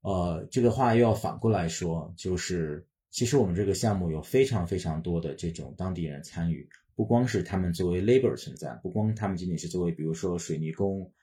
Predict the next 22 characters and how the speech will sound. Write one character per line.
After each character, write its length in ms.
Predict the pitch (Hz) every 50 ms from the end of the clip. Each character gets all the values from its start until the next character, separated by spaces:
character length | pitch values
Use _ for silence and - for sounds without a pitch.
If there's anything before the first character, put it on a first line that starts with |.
| _ _ _ _
瓦 200 | 82 80 69 -
匠、 420 | - - 104 101 95 82 69 - - _ _ _ _
木 280 | - 90 95 98 92 85
工， 420 | 85 98 98 98 95 95 90 - - _ _ _ _ -
或 80 | 92
者 200 | 87 - 85 82
仅-， 200 | 82 - 92 85 -
或 120 | - 101
者 80 | 90 85
说 160 | 87 98 87
仅 140 | 87 98 104
仅 100 | 92 87
是 80 | 87
帮 140 | - 101 98
我 60 | 92
们 100 | 85 82
搬 180 | 85 98 101 101
运 120 | 90 85 85
东 180 | 104 110 110
西 140 | 107 107 95
的 100 | 67 64
人， 220 | 60 57 58 -